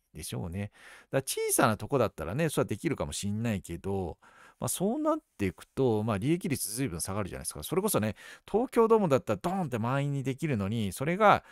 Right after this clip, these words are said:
百人規模のとこでやったら大して儲かんないじゃないですか。そうするともう残されたとこ、配信しか残ってねえみたいな。<laughs> そんなになっちゃうとほとんどできないし、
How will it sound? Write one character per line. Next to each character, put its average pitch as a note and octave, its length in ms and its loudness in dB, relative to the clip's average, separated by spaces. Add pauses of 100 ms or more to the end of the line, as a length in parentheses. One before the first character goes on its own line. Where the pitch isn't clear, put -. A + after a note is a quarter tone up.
(140)
百 C#3 240 -2
人 G#3 140 2
規 G#3 160 -2
模 E3 120 6
の G2+ 180 0
と - 160 -8
こ G#2+ 100 0
で F2 60 -4
や F2 80 -2
っ - 40 -6
た - 120 -8
ら F2 100 -6
大 - 200 0
し - 40 -4
て F#2+ 80 -4
儲 G2+ 140 -4
か B2+ 120 -2
ん - 20 -4
な F2 60 -6
い D2+ 40 -8
じ C#2+ 60 -10
ゃ - 20 -10
な D2 40 -10
い - 20 -12
で - 20 -12
す - 80 -12
か。 - 80 -14
そ F#3 120 -4
う G3+ 40 0
す A#3 100 -4
る G#3 100 -2
と G#3 100 0
も B2+ 120 2
う - 20 0
残 C3 220 0
さ F4 140 6
れ D#4 80 2
た A2+ 120 -2
と F#2+ 80 -8
こ、 - 100 -10
配 A#3 220 6
信 A3+ 220 2
し - 80 0
か A2 100 4
残 G2 180 -2
っ - 40 -4
て - 100 -6
ね G3 80 -2
え G#2 40 -2
み F3+ 80 -6
た - 200 -8
い A2+ 80 2
な。 G2+ 160 -4 (220)
<laughs> F3 240 -10
そ F4 340 0
ん E4+ 220 -2
な D#4+ 140 2
に D#4 80 -2
な A#3 120 4
っ A3 80 -2
ち B2 120 4
ゃ G#2+ 40 4
う F2+ 40 0
と G#2 80 -4
ほ B2 180 -4
と F3+ 240 0
ん F3 120 -2
ど E3+ 80 0
で C#3 140 -2
き D#3 120 -6
な C3+ 100 2
い G2+ 60 0
し、 G#2+ 260 -4